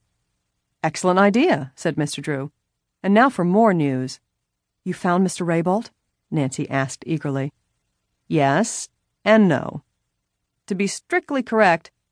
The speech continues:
I found Missus Raybolt." "Where is she, Dad?" "At a summer resort on Lake Mentor. I talked with Missus Raybolt on the phone. She became very upset about the fire and told me she would return today to look into the matter." "And her husband?"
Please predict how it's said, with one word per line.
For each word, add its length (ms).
I 80
found 320
Missus 480
Raybolt." 500
"Where 180
is 100
she, 180
Dad?" 420
"At 120
a 60
summer 340
resort 420
on 180
Lake 180
Mentor. 420
I 80
talked 380
with 140
Missus 240
Raybolt 360
on 80
the 60
phone. 440
She 180
became 400
very 340
upset 360
about 220
the 60
fire 360
and 120
told 220
me 100
she 140
would 160
return 300
today 380
to 120
look 180
into 200
the 60
matter." 360
"And 140
her 100
husband?" 480